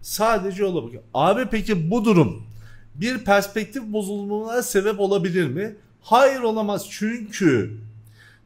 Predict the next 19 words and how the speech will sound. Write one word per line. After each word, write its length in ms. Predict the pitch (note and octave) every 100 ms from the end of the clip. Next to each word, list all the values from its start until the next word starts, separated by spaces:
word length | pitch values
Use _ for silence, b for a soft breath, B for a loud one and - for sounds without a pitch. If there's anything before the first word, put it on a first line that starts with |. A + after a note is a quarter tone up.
| B2
dünyadaki 680 | E3+ G#3+ A#3+ A#3 G#3+ A3
bütün 300 | G3+ G#3 D4 C4
aklı 340 | F3+ F3+ A3+
başındaki 600 | G#3 F3 F#3 D#3+ D#3 B2+
bilim 220 | F3 A#3+
adamlarının 880 | B3 F#3+ D#3+ C#3 B2 A#2 C3 G#3 A#3 - b b b b
ortaklaşa 680 | E3+ G#3 G#3+ B3+ - G3+ G3+
hepsini 380 | A#3+ G#3+ G#3+ F#3+
sorsanız 920 | - F3+ E3+ - B2+ B2 G#3+ - - b b b -
alacağınız 680 | G3 G#3 G3+ G#3 A#3 G#3
bir 160 | F#3+ F3+
cevap 500 | D3+ E3+ F3 - -
var. 380 | E3 A3+ - - b b _ B2
Disiplinli 760 | C#3+ F#3+ - G3+ - G#3 G#3 G#3
bir 140 | G#3+
çalışma 500 | - G3 F#3 E3 E3
yöntemi. 380 | A#2+ G2 A2 F2 F2 _ _ _ _ _ _ _ _ _ _ _ b b b
Yani 580 | D#3+ G#3+ A#3 G#3 B3 - B B
Newton'un 720 | D#3+ A3+ C4 F3+ G3 F#3 A#3